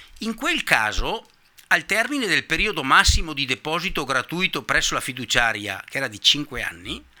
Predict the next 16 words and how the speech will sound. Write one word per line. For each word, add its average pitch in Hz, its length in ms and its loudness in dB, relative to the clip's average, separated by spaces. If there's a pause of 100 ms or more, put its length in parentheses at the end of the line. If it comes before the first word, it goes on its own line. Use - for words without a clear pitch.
(560)
i 185 140 -4
titolari 233 540 0
delle 143 220 0
azioni 214 480 0
avevano 233 360 -2
la 160 120 0
possibilità 180 680 0
di 147 200 -2
mantenere 190 640 -2
i 131 80 -6
propri 165 460 -4
titoli 196 500 -4
presso 208 580 0
la 233 120 0
stessa 160 340 0
fiduciaria, 127 840 -4